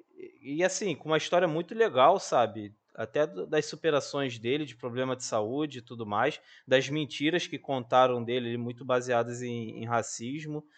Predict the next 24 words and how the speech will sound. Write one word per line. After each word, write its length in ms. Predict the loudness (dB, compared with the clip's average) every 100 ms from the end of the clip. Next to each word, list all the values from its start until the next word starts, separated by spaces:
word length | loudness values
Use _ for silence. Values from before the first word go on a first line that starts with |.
| -20 _ _ -2
É, 540 | 2 4 4 2 -2
então 360 | -2 2 2 2
eu 80 |
espero 360 | 0 -2 0 0
aí 80 | 0
que 80 | -4
ele 80 |
consiga 560 | -8 -4 -2 -2 0 2
dar 140 | 4
a 20 | 4
volta 260 | 2 -4
por 220 | -6 -10
cima, 380 | -10 -8 -4 -4
porque 920 | _ _ -10 -4 0 2 2 2 0 _ _ _ _ _ _ -14
é 220 | 0 2
um 100 | 4
cara 220 | 6 6
assim, 280 | 4 2 2
eu 80 | 2
não 100 | 0
vou 120 | -2
dizer 200 | -2 0
que 100 | 0
é, 120 | -2